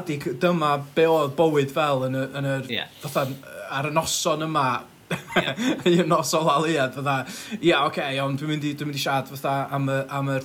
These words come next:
Speaker 1: am yr, yym, gorffennol, a dwi'n mynd i myn-, mynd i mewn i llwyth o detail, a dwi'n mynd i godi cymeriadau, a, a dwi'n mynd i mal-, mwydro a malu cachu." Ond ma' bob dim yn mynd i fod yna.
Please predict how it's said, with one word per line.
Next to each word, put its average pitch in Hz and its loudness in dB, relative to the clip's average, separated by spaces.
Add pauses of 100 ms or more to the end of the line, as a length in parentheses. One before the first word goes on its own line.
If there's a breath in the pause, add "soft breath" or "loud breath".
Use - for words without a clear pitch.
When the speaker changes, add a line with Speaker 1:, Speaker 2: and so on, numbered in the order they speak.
Speaker 1:
am 135 -4
yr, 131 0
yym, 131 -2 (180)
gorffennol, 185 2 (240 loud breath)
a - -8
dwi'n 147 -6
mynd 139 -2
i 139 -4
myn-, 143 -6
mynd 139 -2
i - -2
mewn 131 0
i - -2
llwyth 139 -2
o 143 -2
detail, 139 0
a 131 0
dwi'n 135 -2
mynd 127 -2
i 117 -8
godi 139 -4
cymeriadau, 131 -4
a, 123 -6 (160)
a - -6
dwi'n 131 -2
mynd 123 -4
i 127 -4
mal-, 139 -2
mwydro 139 -2
a 120 -2
malu 127 0
cachu." 131 -4 (100)
Ond 143 0
ma' 135 0
bob 143 2
dim 139 0
yn 123 0
mynd 120 -2
i 120 -4
fod 123 -6
yna. 120 -4